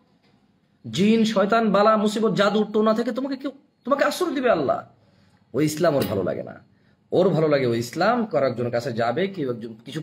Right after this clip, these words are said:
পড়বে, ওকে ফু দিয়ে কিছুর ভিতরে ঢুকে দিয়ে ওর গলায় ঝুলিয়ে দেবে। তার সেই দিনের চিকিৎসা লাগবে, যেই দিনের চিকিৎসায় মাগরিবে পড়তে হয়, ফজরে পড়তে হয়, তার সেটা লাগবে না। আমি দেখেছি এরকম বহু মানুষ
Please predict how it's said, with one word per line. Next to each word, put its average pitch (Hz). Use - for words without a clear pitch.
পড়বে, 143
ওকে 135
ফু 139
দিয়ে 160
কিছুর 147
ভিতরে 135
ঢুকে 120
দিয়ে 175
ওর 175
গলায় 180
ঝুলিয়ে 208
দেবে। -
তার 87
সেই 151
দিনের 127
চিকিৎসা -
লাগবে, 69
যেই 135
দিনের 190
চিকিৎসায় 175
মাগরিবে 156
পড়তে 160
হয়, 131
ফজরে 123
পড়তে 113
হয়, 104
তার 110
সেটা 104
লাগবে -
না। -
আমি 107
দেখেছি 107
এরকম 95
বহু 95
মানুষ 76